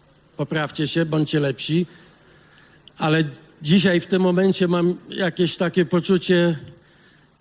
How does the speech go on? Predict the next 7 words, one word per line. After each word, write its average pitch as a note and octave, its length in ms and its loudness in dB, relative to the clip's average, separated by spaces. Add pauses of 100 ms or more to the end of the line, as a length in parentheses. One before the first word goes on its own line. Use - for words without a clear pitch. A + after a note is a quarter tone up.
(480)
wielkiej F3 600 2
i F3 60 4
osobistej, E3 880 0
i E3 60 -2
naszej E3 300 0
wspólnej F3 360 2
satysfakcji, D#3 920 -2